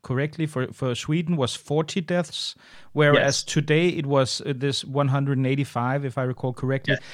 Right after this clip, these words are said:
Speaker 1: So, and, and that doesn't represent that the death toll has risen <laughs> that much from day to day. It's simply that you have an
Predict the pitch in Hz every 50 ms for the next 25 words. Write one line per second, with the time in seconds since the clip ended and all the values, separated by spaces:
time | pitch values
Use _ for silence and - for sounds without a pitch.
0 | - - - - - 160 156 156 156 156 147 - 156 151 156 170 165 - - 151
1 | - - 175 180 165 - 165 156 143 151 143 135 - - 160 151 165 151 139 127
2 | 117 123 127 117 - 160 160 156 - - - 147 131 135 131 131 131 110 131 139
3 | 139 160 165 - - 143 127 123 120 113 - 110 - - - 151 151 147 - 147
4 | 139 139 139 - - - 135 131 131 - 147 147 151 - 135 117 135 139 147 147
5 | - 131 120 - - 156 147 143 147 139 120 127 123 117 127 120 131 139 135 139
6 | 135 131